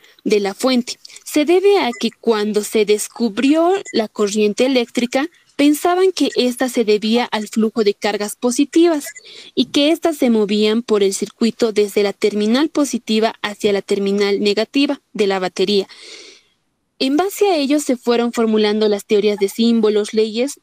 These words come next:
y las direcciones de corriente. Eh, se le llamó dirección convencional de corriente.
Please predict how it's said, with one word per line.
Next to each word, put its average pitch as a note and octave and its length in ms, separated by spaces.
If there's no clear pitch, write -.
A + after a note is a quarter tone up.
y A3 100
las G3+ 180
direcciones G#3 680
de G4 100
corriente. B3+ 480
Eh, B3 280
se C4+ 140
le B3+ 140
llamó C4 400
dirección B3 520
convencional A#3 840
de A3 120
corriente. G3 600